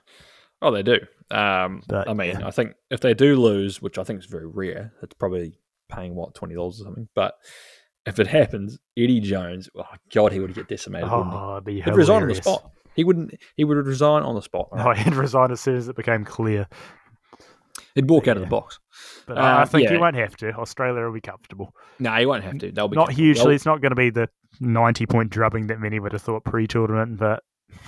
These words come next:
Speaker 1: Well, tell you what, they actually, if they want any hope, not that there is many, much hope, 'cause Fiji has to lose to both Portugal and Georgia, but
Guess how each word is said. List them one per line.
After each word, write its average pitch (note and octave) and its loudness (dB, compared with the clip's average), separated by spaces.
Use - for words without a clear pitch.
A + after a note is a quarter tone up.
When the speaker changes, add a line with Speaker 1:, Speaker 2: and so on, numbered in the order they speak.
Speaker 1:
Well, D3+ 4
tell F#3 4
you D#3 2
what, C3 2
they C#3+ 0
actually, C#3 -2
if - -8
they C3+ 6
want C#3 0
any A#2+ -2
hope, G2+ -2
not A#2 -6
that F2+ -16
there F2+ -8
is F#2 -8
many, F#2 -12
much G2 -10
hope, G#2 -6
'cause F#2+ -8
Fiji F#2+ -4
has F2+ -10
to F2 -10
lose F2+ -8
to - -20
both F2 -10
Portugal G2 -8
and F#2 -10
Georgia, F#2+ -8
but G2 -6